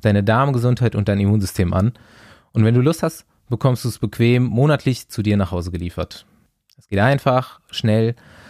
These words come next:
und es geht eben ohne tausend Supplement-Pillen einzuwerfen.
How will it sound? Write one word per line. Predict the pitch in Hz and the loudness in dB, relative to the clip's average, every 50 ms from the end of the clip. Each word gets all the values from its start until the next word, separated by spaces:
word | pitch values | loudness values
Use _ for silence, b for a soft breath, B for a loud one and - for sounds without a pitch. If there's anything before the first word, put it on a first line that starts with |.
| B B B B B B | B B B B B B
und | - 156 156 | 2 2 2
es | 143 - | 2 2
geht | - 147 147 | 0 0 0
eben | - 135 135 131 123 | 2 0 0 0 0
ohne | - 147 156 160 165 160 156 151 147 - - | 0 0 2 2 2 2 2 2 0 -2 -4
tausend | - - 123 120 117 120 117 - | -2 0 0 2 2 2 0 0
Supplement-Pillen | - 104 - - 104 92 92 92 - - 92 87 90 | -2 -2 0 0 0 0 0 -2 -2 -4 -4 -2 -4
einzuwerfen. | 92 95 95 - - 101 - - - - - - 90 98 | -4 -6 -6 -8 -8 -8 -8 -8 -8 -8 -8 -10 -10 -12